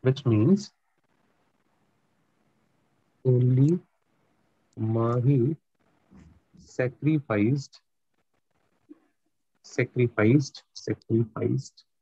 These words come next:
his share in favor of कृपा, right? केवल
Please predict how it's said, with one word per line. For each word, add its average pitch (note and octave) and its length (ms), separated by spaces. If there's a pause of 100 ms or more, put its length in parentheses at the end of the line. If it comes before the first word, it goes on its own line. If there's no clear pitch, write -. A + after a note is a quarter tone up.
(2000)
his C3 140
share A#2 500 (2500)
in C3+ 200 (120)
favor A2 340
of F#3+ 100 (1500)
कृपा, C3 280 (680)
right? E3+ 220 (880)
केवल B2+ 360